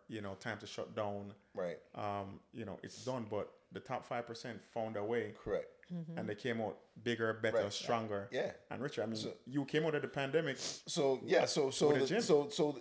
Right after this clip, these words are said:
Speaker 2: the thing was that <clears throat> it was, yeah, that, that, that happened on that side.
Speaker 1: Yeah.
Speaker 2: But the obstacle created,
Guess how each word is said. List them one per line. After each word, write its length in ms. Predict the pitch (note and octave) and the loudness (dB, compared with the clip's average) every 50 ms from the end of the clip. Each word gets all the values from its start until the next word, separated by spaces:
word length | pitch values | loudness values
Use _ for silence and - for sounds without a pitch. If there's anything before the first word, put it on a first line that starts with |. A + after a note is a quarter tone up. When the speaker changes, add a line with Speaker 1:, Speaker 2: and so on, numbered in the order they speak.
| - C#3+ C3+ C3 | -8 -10 -4 -4
Speaker 2:
the 80 | C#3 | -4
thing 260 | B2+ - E3 E3+ F#3 F3 | 0 2 2 2 4 8
was 340 | F3 F3 D3 C3 C3 A#2+ G#2+ | 8 10 10 10 8 4 6
that 380 | B2 B2 A#2+ A#2+ A#2 A2+ - - - - A3 A3 A3+ G#3 F3+ C3+ A#2 - - | 8 10 10 10 8 6 2 -6 -8 -6 -4 -2 0 0 -2 -2 -4 -10 -16
<clears throat> 500 | - - - - - - _ _ _ - | -20 -20 -20 -20 -20 -20 _ _ _ -4
it 120 | D3 C3+ | -4 -2
was, 200 | C#3 C3+ A#2+ G2 - | -2 -4 -6 -6 0
yeah, 180 | C3 D#3+ D3+ B2 | 4 6 6 6
that, 340 | A2 B2+ B2 B2 B2 - A#2+ | 8 8 8 8 6 4 4
that, 420 | C3+ B2 A#2 A#2 A2+ - - G2 | 4 4 4 2 -2 -6 -4 2
that 200 | G#2+ C3 D3 C#3 | 6 6 6 6
happened 400 | - C3 C3+ C#3+ B2 - D3 A#2+ | 4 2 2 2 2 4 2 2
on 200 | A2 G2+ F#2+ F#2 | 0 0 0 2
that 200 | G#2 A#2 A2+ - - | 2 2 2 2 0
side. 360 | - - E2+ D2+ C#2 A#1 - - - - | -2 0 0 0 0 -2 -6 -10 -14 -8
Speaker 1:
Yeah. 120 | - C3 A#2+ | -2 4 6
Speaker 2:
But 380 | B2 B2 A2 - - - - - - _ _ _ _ G#2 G2 F2+ F2+ F#2 | 8 8 8 6 2 -6 -14 -14 -20 _ _ _ _ -14 -14 -12 -12 -10
the 180 | F#2+ A2+ A2+ A#2+ | -6 2 6 6
obstacle 560 | B2 D3 D3+ - - - C#3 C3+ A2 - A#2 | 8 8 6 4 -2 0 0 0 0 0 -4
created, 920 | A2 - - - - A#2+ A2+ A2 A2+ B2 C3 B2+ A#2+ A#2+ A2+ G#2+ G2 F2 | -6 -8 -10 -6 -6 -4 -2 0 0 0 0 0 0 0 0 0 -2 -4